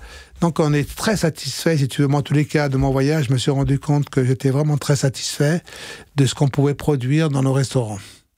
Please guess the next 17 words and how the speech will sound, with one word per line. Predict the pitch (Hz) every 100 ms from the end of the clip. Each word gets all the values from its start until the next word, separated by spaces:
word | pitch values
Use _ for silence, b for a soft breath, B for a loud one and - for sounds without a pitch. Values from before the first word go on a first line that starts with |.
| _ _ _ _ b b b b _
Et, | 143 131
euh, | 127 131 -
et | -
je | 170
suis | -
très | - - 196
fier, | - 175 156
si | 113 135
tu | 139
veux. | 127
Je |
suis | 135
très, | - - 175
très | - 143
content, | - 131 147 139
très | - 131
fier. | - 143 147 170